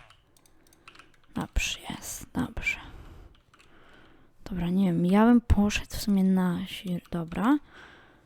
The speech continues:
Zróbmy tak. Nie, nie zróbmy, nie róbmy tak jednak. Mm, masakra, co ja zrobiłem w ogóle?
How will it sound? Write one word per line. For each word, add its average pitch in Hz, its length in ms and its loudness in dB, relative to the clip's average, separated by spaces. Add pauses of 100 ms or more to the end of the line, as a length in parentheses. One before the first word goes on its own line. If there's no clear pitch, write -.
(260)
Zróbmy 175 480 -8
tak. 226 240 0 (1800)
Nie, 214 520 4
nie 220 200 6
zróbmy, 214 580 2
nie 240 160 2
róbmy 220 400 -6
tak - 240 -10
jednak. - 480 -8 (480)
Mm, 202 280 -4
masakra, - 540 -8
co - 180 0
ja 220 140 6
zrobiłem 202 480 6
w 175 80 -6
ogóle? 180 260 0